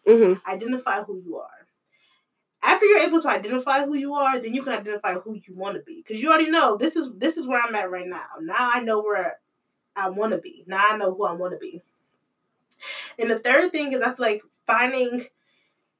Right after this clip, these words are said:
Speaker 2: surround yourself with people that love you for who you are. So,
Speaker 1: Mm.
Speaker 2: like, you don't wanna, uh, love yourself with conditions. You don't want people around you
Speaker 1: Right.
Speaker 2: to have conditions for why they love you. So surround yourself with those people.
Speaker 1: Okay.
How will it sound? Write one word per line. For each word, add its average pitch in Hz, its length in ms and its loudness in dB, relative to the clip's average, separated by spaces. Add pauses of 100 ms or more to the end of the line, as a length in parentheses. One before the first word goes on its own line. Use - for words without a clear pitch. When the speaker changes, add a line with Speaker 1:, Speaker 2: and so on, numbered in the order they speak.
(120)
Speaker 2:
surround 269 340 6
yourself 277 320 2
with 220 160 -4
people 320 580 6 (1040)
that 208 260 0
love 240 260 6
you 214 120 -8
for 165 200 -10
who - 160 -12
you - 220 -20
are. - 60 -18 (420)
So, 180 260 6
Speaker 1:
Mm. 170 60 2
Speaker 2:
like, 214 220 0 (340)
you 240 260 8
don't 320 160 4
wanna, 214 360 0 (360)
uh, 226 120 2
love 214 200 6
yourself 202 360 -2
with 190 100 -10
conditions. 185 500 -8
You 226 80 -8
don't 240 120 -4
want 208 140 -6
people 220 200 -6
around 220 400 -2
you - 200 -18 (320)
Speaker 1:
Right. 180 160 2
Speaker 2:
to 156 60 0
have 185 180 0
conditions 185 420 -4
for 185 120 0
why 165 180 -2
they 160 120 -4
love - 240 -8
you. - 200 -20 (540)
So 196 140 -4
surround 220 360 0
yourself 185 300 -4
with - 120 -8
those - 180 -14
people. - 300 -20 (400)
Speaker 1:
Okay. 214 360 0